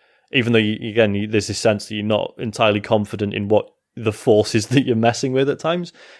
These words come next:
You just, like, it, yeah, just feels great solving puzzles, finding bits, putting them together. Um, and the, like, the hint system is perfect because, you know, for every sort of bit, it's like a two-tier thing. So you pull one hint down and it's like,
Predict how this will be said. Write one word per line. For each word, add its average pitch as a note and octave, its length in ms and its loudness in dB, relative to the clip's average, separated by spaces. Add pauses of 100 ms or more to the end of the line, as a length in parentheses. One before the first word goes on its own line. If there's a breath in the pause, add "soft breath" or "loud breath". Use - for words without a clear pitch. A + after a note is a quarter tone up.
You A#2+ 80 -4
just, A2 180 -6
like, G#2 280 0 (760)
it, A2 180 -8
yeah, G#2+ 200 2 (100)
just - 160 -10
feels G#2+ 340 2
great F#2 260 0 (140)
solving F#2+ 340 -4
puzzles, F#2 360 -4
finding F#2+ 340 0
bits, F#2 240 -4
putting G2+ 240 -2
them F#2 100 -6
together. F#2 460 0 (560 soft breath)
Um, F#2 640 0 (280)
and A#2+ 160 2
the, B2+ 140 2
like, B2 240 0
the B2 100 2
hint B2+ 280 0
system B2+ 720 0 (260)
is B2 140 -4
perfect - 760 0
because, G#2+ 560 0 (680 soft breath)
you C3+ 120 0
know, G#2+ 320 2
for - 160 -4
every A#2 300 2
sort A2 300 0
of G2+ 200 -10
bit, A2 320 0 (120)
it's A#2+ 160 -6
like A#2 120 2
a A#2 60 -2
two-tier A2 560 2
thing. G#2+ 400 0
So - 160 0
you G#2+ 220 0
pull B2 240 0
one G#2+ 220 0
hint G2+ 220 -6
down G2 300 0
and G2+ 100 -4
it's G#2 180 -8
like, G2+ 300 -2